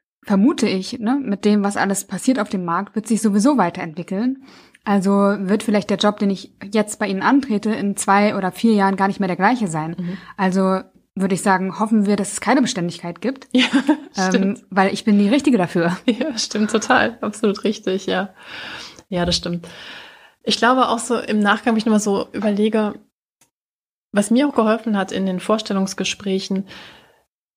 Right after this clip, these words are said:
Speaker 2: mir wirklich so meine Kernfähigkeiten, wie du es ja auch schon gesagt hast, nochmal bewusst zu machen. Und da war oft der rote Faden wirklich drin. Bei mir war das ganz konkret wirklich die Leidenschaft, mit Menschen einfach zu arbeiten in, in jeglicher Ausprägung. Das war immer so eine stetige Konstanze,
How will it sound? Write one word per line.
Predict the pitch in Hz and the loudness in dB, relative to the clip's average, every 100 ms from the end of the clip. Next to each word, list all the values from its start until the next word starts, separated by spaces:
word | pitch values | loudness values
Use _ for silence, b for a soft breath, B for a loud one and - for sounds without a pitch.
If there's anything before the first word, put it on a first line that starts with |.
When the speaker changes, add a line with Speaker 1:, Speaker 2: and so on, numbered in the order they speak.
| _ _ _ | _ _ _
Speaker 2:
mir | 208 202 | 4 4
wirklich | 202 220 220 | 4 0 -2
so | - 196 | 0 0
meine | 190 190 | 2 0
Kernfähigkeiten, | 185 - 196 208 214 226 196 - 202 202 | -4 -4 0 0 0 0 -2 -2 -2 0
wie | 196 | -2
du | |
es | 190 | 0
ja | 185 | 0
auch | 208 | 0
schon | - 190 | 0 0
gesagt | 190 190 | 0 -2
hast, | 185 | -2
nochmal | 190 190 | 0 0
bewusst | 185 185 208 - | 0 -2 -4 -4
zu | 175 | -2
machen. | 160 151 156 175 - _ _ | 0 -2 -4 -8 -12 _ _
Und | 190 196 | 0 2
da | 208 | 4
war | 196 185 | 4 2
oft | 190 196 | 0 -2
der | |
rote | 185 190 190 | 0 -2 -4
Faden | - 180 190 | -2 -2 0
wirklich | 180 - 180 | -2 -4 -8
drin. | - 190 185 | -4 0 2
Bei | 185 | 2
mir | 196 | 4
war | 202 | 2
das | 196 | 2
ganz | 180 208 - | 0 0 -2
konkret | 190 - 202 190 - - _ | -4 -2 -2 -2 -4 -14 _
wirklich | 190 202 202 - - - | -4 0 0 0 -6 -10
die | 208 196 | -8 0
Leidenschaft, | 180 190 214 208 208 202 - _ - | 2 4 4 2 2 -4 -6 _ -4
mit | 185 185 | -2 2
Menschen | 180 220 - 214 | 2 2 2 0
einfach | 214 208 220 | 0 -2 -6
zu | - 214 | -4 0
arbeiten | 202 214 214 214 | 2 2 0 0
in, | 190 180 | 0 0
in | 196 | 0
jeglicher | 180 190 196 185 | 0 2 0 2
Ausprägung. | - - - - 214 240 220 | 2 0 -4 -2 0 0 -2
Das | - | 0
war | 180 | 0
immer | 185 202 | 2 2
so | 196 190 185 | 2 0 0
eine | 185 185 185 190 | -2 -2 -2 -2
stetige | - 214 214 208 | 0 0 0 0
Konstanze, | 202 185 175 - 185 208 208 - | -2 -4 -4 -4 -2 -2 -4 -6